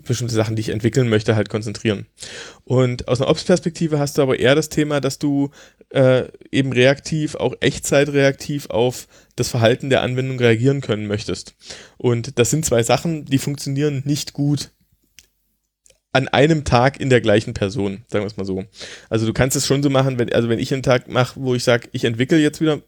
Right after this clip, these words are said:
Software bei uns, dann versuche ich es möglichst zu vermeiden, dass ich irgendwie so Ops-Sachen mache, weil,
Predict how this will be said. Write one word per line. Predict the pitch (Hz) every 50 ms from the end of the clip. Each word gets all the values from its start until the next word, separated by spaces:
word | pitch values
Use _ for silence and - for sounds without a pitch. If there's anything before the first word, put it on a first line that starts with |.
| _
Software | - - - - 156 156 - 151
bei | 143 143
uns, | 131 107 143 147 - - - - - - - - - _ _ -
dann | 135 127 131 135 -
versuche | - - 135 123 131 135
ich | 139 131
es | 131
möglichst | 120 131 131 -
zu | - 143
vermeiden, | 135 127 127 123 117 117 123 127 131 123
dass | 123 120 - 135
ich | 135 -
irgendwie | - 123 123 120 120 120
so | 120 -
Ops-Sachen | - - - - 156 143 135 120 110
mache, | 110 113 135 139 123
weil, | 113 110 110 117 127 127 131 131 135